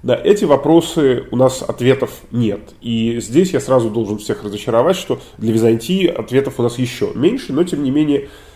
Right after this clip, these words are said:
если в случае Рима у нас всё-таки, э, скажем так,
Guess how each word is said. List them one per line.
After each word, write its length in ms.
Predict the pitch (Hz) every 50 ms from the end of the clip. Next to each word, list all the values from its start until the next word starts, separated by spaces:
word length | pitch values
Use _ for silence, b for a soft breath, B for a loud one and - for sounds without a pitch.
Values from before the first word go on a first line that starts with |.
| B B B
если 420 | - 131 123 123 131 135 131 135 - 123
в 40 | 113
случае 380 | - - 143 131 - - 123
Рима 440 | 120 143 147 131 117 120 123 120 - - - - _ -
у 40 | 110
нас 380 | 110 120 123 123 - - - - -
всё-таки, 640 | - - 127 123 - - 120 110 117 123 - - -
э, 320 | 120 120 117 113 113 104 - - - - - - - - - - -
скажем 320 | - - 131 113 120 120
так, 260 | - 123 113 - -